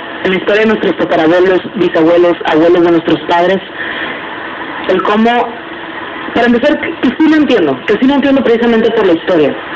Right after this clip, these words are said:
pero que no lo acepto. No lo acepto porque mientras nosotros seamos unos jóvenes informados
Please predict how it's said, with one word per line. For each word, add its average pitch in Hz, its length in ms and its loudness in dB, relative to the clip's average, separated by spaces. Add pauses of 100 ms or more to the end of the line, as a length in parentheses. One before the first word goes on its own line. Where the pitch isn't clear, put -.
(320)
pero 202 160 2
que 202 100 0
no 214 100 2
lo 233 120 2
acepto. 165 380 -2 (580)
No 214 120 0
lo 262 60 2
acepto 269 400 0
porque 220 220 0
mientras 196 300 0
nosotros 220 420 0
seamos 247 280 2
unos 247 200 2
jóvenes 233 340 2
informados 180 520 2